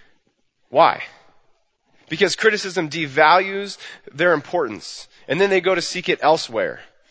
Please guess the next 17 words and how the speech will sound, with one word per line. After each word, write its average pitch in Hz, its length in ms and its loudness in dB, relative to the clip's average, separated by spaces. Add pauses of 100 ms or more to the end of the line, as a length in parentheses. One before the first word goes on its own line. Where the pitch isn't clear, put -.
But 160 100 4
if 170 80 -4
we 185 80 -6
find 202 340 4
ways 185 340 -2
that 156 120 2
we 165 60 -10
can 156 180 -4
make 165 180 0
them 143 180 -2
feel 143 220 -2
important 170 520 -6 (160)
and 135 120 -4
affirmed 175 540 0
in 143 120 0
our 135 120 4
home, 160 420 0